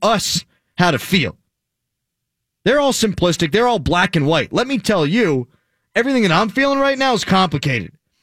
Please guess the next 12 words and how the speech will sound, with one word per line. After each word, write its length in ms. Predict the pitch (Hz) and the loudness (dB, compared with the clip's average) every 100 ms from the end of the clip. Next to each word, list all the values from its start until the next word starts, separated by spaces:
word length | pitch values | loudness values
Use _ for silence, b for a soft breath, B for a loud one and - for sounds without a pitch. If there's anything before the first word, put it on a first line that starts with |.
| - | -8
It's 160 | 170 | -2
the 120 | 214 208 | -2 0
unconditional 640 | 269 285 277 262 214 214 | -2 0 0 2 2 2
love 180 | 196 208 | 2 0
for 100 | 175 | -2
baseball 540 | 131 220 262 - 185 | -2 0 0 0 0
that 80 | 160 | 2
I 100 | 165 | 2
had 200 | 175 185 | 2 2
as 100 | 156 | 0
a 60 | 131 | -2
kid, 440 | - 262 190 160 | -2 0 2 0